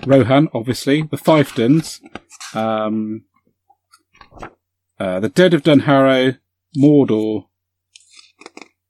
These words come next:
um, the Serpent Horde, uh, Far Harad,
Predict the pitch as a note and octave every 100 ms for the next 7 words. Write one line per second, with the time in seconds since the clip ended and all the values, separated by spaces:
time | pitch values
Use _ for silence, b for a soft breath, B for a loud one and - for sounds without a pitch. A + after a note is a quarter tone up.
0 | _ G2 F#2+ F#2+ F2+ F2+ F2+ F#2+ F#2+ F#2+
1 | - - - E3+ C#3+ C#3 - G#2+ G3 G3
2 | F#3+ - _ _ _ _ F#2+ F2+ - -
3 | D#3 C#3 C3+ G#2 G2+ G2+